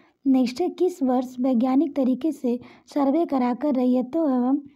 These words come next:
जमींदारों को जमीन का आवंटन किया गया? तो इसका आंसर हो जाएगा उन्नीस सौ दो। नेक्स्ट है, भारत के कुल तसर उत्पादन का कितना भाग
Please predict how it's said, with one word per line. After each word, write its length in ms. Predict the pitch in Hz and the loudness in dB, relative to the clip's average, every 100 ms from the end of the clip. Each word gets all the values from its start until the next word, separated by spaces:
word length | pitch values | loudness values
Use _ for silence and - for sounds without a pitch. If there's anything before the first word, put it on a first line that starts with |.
| _ _ _ - | _ _ _ -2
जमींदारों 640 | 277 269 269 269 262 320 | 2 4 6 4 2 0
को 120 | 320 269 | 0 0
जमीन 360 | 254 254 311 | 2 4 2
का 120 | 294 262 | 2 -2
आवंटन 440 | 247 254 247 302 | 0 0 0 0
किया 260 | 277 262 240 | 0 0 0
गया? 260 | 214 254 330 - - - | 0 0 -2 -12 -20 -4
तो 80 | 285 | -2
इसका 260 | 269 - | -2 0
आंसर 340 | 254 269 262 330 | 2 2 2 0
हो 120 | 247 | 0
जाएगा 360 | 214 233 240 311 370 _ _ _ _ _ _ _ - - | 0 0 0 -2 -4 _ _ _ _ _ _ _ -8 2
उन्नीस 240 | 269 269 | 4 4
सौ 100 | 269 | 2
दो। 320 | 226 240 226 226 - _ - | 2 2 0 -4 -20 _ -2
नेक्स्ट 320 | 247 254 240 | 2 2 2
है, 80 | 330 | 2
भारत 360 | 269 262 311 - | 2 2 2 0
के 120 | 269 | -2
कुल 220 | 254 330 311 | 0 -2 0
तसर 340 | 269 247 294 | -2 -2 0
उत्पादन 500 | 277 - 247 240 302 | 0 0 -2 0 0
का 120 | 277 233 | 0 -2
कितना 400 | 233 269 262 311 | -2 -2 0 2
भाग 280 | 240 240 | 2 0